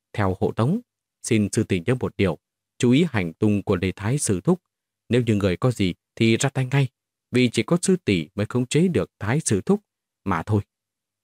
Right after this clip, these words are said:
Đức Hiệp hiện bị trúng huyền âm độc trưởng, thuốc giải trong tay chúng tôi, sư tỷ có thể dùng áp lực bắt y tuân theo lệnh của mình được. Vợ chồng Phan Anh, Hồng Hoa, Thanh Hoa, tôi giao cho Sư Bá giữ ở Trường Sa làm con tin." Phân định xong,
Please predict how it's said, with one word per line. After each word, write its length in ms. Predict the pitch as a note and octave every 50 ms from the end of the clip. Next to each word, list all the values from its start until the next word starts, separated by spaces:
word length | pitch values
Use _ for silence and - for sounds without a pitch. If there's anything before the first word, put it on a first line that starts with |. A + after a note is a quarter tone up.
| _ _ _
Đức 180 | C3+ C3 A#2+
Hiệp 200 | - A#2 G2+ -
hiện 280 | - G#2+ G2 E2+ F#2+ -
bị 160 | - A#2 A2 G2+
trúng 200 | - B2 D3 F#3+ F3 -
huyền 120 | G#2+ -
âm 160 | - G#2 G2
độc 160 | E2+ F2+ - _
trưởng, 180 | - G#2+ F2 - - _ _ _ _ _ _ _
thuốc 160 | - G3+ G3
giải 180 | F3 A2+ F#2 F2
trong 140 | - B2 A#2
tay 120 | - A2
chúng 200 | G#2 - D#3 E3
tôi, 220 | - D3+ C#3 C3+ B2 - _ _ _ _ _ _
sư 140 | - G3 G3+
tỷ 140 | - G#2+ G2+
có 140 | - E3 F3+
thể 160 | - A2 F2+
dùng 160 | F2 G#2 G2 - -
áp 240 | _ - F#3+ - -
lực 180 | G#2 G2+ F#2 - _ _ _
bắt 180 | - B2+ - _
y 280 | _ B2+ A2 G2+ F#2+ - _
tuân 180 | - D3+ D3+ C#3+
theo 180 | - C#3+ C3+ A#2
lệnh 140 | - E2+ -
của 100 | - G#2+
mình 200 | F#2+ F#2 F2+ D#2+
được. 220 | - G2 E2+ - _ _ _ _ _ _ _ _ _ _
Vợ 100 | _ C#3
chồng 180 | C#3+ - D3 C3
Phan 180 | - - F3+ E3+
Anh, 280 | - - F3 F3 E3 D#3 _ _
Hồng 240 | _ G#2+ G2 F2+ E2 -
Hoa, 240 | - A2 A2+ A2 G#2+ -
Thanh 160 | - C#3+ C#3 B2+
Hoa, 260 | A2+ C3 C#3 C#3 B2+ - _ _ _ _ _ _
tôi 140 | - A2+ G#2
giao 320 | - - G#2 F#2+ F2+ F2+ F2+ -
cho 100 | - G2+
Sư 200 | - - - F#2+ -
Bá 220 | - G2 A2 C#3+ D3 -
giữ 180 | - B2+ - - _
ở 120 | _ A2+ G#2
Trường 220 | - G#2+ F#2 F2
Sa 220 | - - A2 G#2
làm 160 | G2+ F#2 E2+ E2
con 160 | _ - G#2+
tin." 180 | - B2+ B2 A#2+ - _ _ _ _ _ _ _ _ _ _ _ _ _ _ _ _ _ _ _ _ _ _ _ _ _ _ _ _ _ -
Phân 120 | B2+ G#2
định 160 | G2+ F#2 -
xong, 220 | - - A2+ G#2+